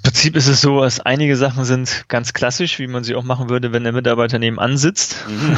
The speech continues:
Speaker 1: <laughs> Andere wiederum, ähm, muss ich genauer wie das reagieren, weil du wieder sagst, du kannst nicht eben mal eben rübergehen, logischerweise.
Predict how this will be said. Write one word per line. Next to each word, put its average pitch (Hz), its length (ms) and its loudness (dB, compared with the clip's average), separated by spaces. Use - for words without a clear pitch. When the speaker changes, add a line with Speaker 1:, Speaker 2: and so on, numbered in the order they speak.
Speaker 1:
<laughs> - 60 -
Andere 143 400 2
wiederum, 151 540 2
ähm, 127 320 0
muss 131 260 0
ich 131 120 -2
genauer 131 400 2
wie 127 60 2
das 123 200 2
reagieren, 127 560 0
weil 123 100 0
du 123 100 -6
wieder 120 160 -2
sagst, 117 280 0
du 110 60 -8
kannst 127 260 -4
nicht 117 100 -4
eben 117 140 -2
mal 117 100 2
eben 117 180 0
rübergehen, 143 520 2
logischerweise. 143 800 2